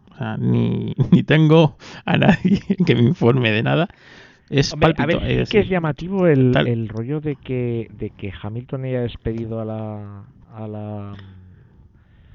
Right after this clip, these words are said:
Speaker 2: eh, a la Ángela esta, eh, sí que, o sea, eh, a mí eso sí que me llamó la, la atención. Es, eh, eh, eso es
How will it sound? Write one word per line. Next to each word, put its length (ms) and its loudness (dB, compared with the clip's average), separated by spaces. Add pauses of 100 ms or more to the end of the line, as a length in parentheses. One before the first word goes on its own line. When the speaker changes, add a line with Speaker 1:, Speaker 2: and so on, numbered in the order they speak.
(500)
Speaker 2:
eh, 600 -10
a 160 -8
la 180 -4
Ángela 400 -4
esta, 320 -4 (760)
eh, 240 -8 (180)
sí 100 -8
que, 340 2
o 80 -14
sea, 320 -4
eh, 120 -10 (100)
a 120 -4
mí 100 -6
eso 140 -6
sí 100 -8
que 120 -4
me 100 0
llamó 240 0
la, 280 2
la 100 -2
atención. 600 -6
Es, 160 -6 (220)
eh, 120 -14 (600)
eh, 280 -4
eso 260 -4
es 120 -4